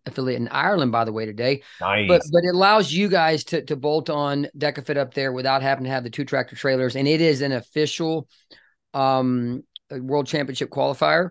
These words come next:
Speaker 1: Uh, <clears throat> so, so that's, you know, we love that because, you know, we had a lot of people in the U K and Canada that, that would love to try to punch their ticket. And you have a lot of people that, that, that wanna earn their, their Deca trifecta without having to travel,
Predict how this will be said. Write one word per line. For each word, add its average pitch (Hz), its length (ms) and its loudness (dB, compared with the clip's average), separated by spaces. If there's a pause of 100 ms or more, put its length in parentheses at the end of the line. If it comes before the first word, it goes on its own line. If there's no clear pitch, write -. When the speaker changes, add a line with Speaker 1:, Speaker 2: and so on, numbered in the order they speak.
(640)
Speaker 1:
Uh, 131 400 -2 (340)
<clears throat> 202 480 4 (220)
so, 131 340 0
so 131 160 -6
that's, 135 460 -4
you 147 240 -2
know, 139 80 0
we 143 80 2
love 180 300 4
that 123 280 -2
because, 131 460 -6 (500)
you 147 80 -6
know, 131 80 -2
we 127 140 0
had 131 80 2
a 127 40 0
lot 131 180 2
of 120 60 -10
people 139 220 -2
in 127 80 -2
the 120 60 -4
U 127 160 -2
K 127 180 -2
and 117 100 -4
Canada 117 540 -4 (360)
that, 131 160 -8
that 127 120 0
would 123 100 -4
love 127 360 2
to 123 100 -6
try 123 200 -2
to 117 40 -4
punch 120 280 -4
their 117 100 -6
ticket. 127 420 -2 (460)
And 240 140 6
you 214 80 6
have 180 100 4
a 165 60 2
lot 160 200 4
of 156 60 -6
people 151 380 -2
that, 131 360 0
that, 135 200 -10
that 127 140 -6
wanna 131 260 -2
earn 131 300 0
their, 127 240 0
their 123 120 -4
Deca 127 240 -4
trifecta 123 480 -4
without 120 240 -2
having 120 220 -2
to 113 80 -4
travel, 117 580 -2